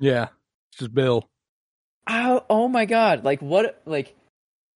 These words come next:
Speaker 2: instead of just making him boring, like, off the very rip, he's like, "Well, I'm, I'm still a human being," or whatever. And he's like, "You know
Speaker 1: You're
Speaker 2: what?
Speaker 1: right.
Speaker 2: Actually, I,
Speaker 1: Sorry.
Speaker 2: I take that back," you know? And I'm like, "Hey, like, okay, like, k-, kind of, whatever." I didn't expect anything from this character. But then, like,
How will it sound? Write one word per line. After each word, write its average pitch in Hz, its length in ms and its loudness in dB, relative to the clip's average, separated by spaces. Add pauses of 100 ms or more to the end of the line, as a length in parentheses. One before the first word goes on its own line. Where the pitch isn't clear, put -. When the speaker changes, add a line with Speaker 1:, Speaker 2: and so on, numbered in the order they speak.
Speaker 2:
instead 311 320 -6
of 320 80 -4
just 214 160 -6
making 202 280 -2
him 160 140 -4
boring, 147 640 0
like, 156 220 0
off 165 160 6
the 160 100 -6
very 156 260 0
rip, 170 200 -4
he's 180 100 -8
like, 175 160 -4
"Well, 226 240 -10
I'm, 285 240 -4 (160)
I'm 226 140 -4
still 277 500 -2
a 254 60 6
human 254 560 -6
being," 247 520 0
or 165 160 0
whatever. 147 320 2
And 160 60 -6
he's 196 100 -4
like, 196 200 -6 (100)
"You 208 80 -12
know 202 80 -2
Speaker 1:
You're 147 120 8
Speaker 2:
what? - 20 4
Speaker 1:
right. 147 100 6
Speaker 2:
Actually, 160 220 -6
I, 143 60 -4
Speaker 1:
Sorry. 123 240 0
Speaker 2:
I - 20 -2
take 147 240 -8
that 143 180 -6
back," 123 320 -6
you 127 80 -10
know? 120 200 -10
And 143 100 -4
I'm 170 80 -4
like, 170 200 -6 (240)
"Hey, 147 260 2
like, 160 260 -2 (540)
okay, 233 360 6
like, 208 320 0 (280)
k-, - 80 -8 (140)
kind 156 220 0
of, 156 60 -6
whatever." 190 440 2
I 160 100 8
didn't 180 180 0
expect 135 320 0
anything 131 240 -4
from 135 80 -10
this 127 100 -12
character. 147 300 -6 (340)
But 220 140 -6
then, 262 160 -2
like, - 200 -4